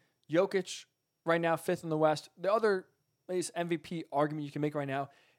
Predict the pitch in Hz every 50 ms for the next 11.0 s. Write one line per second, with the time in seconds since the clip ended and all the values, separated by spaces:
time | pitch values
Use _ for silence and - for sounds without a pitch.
0 | _ _ 123 156 160 160 156 147 131 123 110 92 90 _ _ _ - 151 143 190
1 | 247 285 247 - - 196 151 127 - - - 107 - - _ _ _ _ _ _
2 | _ _ _ _ _ _ _ _ _ _ - 180 233 285 269 233 220 214 208 208
3 | 202 175 - _ _ _ _ _ - 151 135 143 170 196 220 214 196 185 190 190
4 | 190 - - 175 170 165 156 - - _ 165 156 143 139 160 175 208 - - -
5 | - 190 185 170 - - 175 170 170 165 160 - 147 151 151 143 139 - 147 135
6 | 135 135 131 123 123 123 123 120 - _ _ _ _ - 165 226 226 - - 190
7 | - - 175 165 165 - - - 185 196 196 - 202 185 165 151 - - - -
8 | 185 170 170 165 165 156 - - - - - 143 139 127 - 139 135 131 139 147
9 | 151 147 - 113 - - - 147 147 156 160 160 - 165 156 151 147 151 147 _
10 | _ _ _ _ _ _ _ _ _ _ - 151 143 147 156 160 - 165 151 147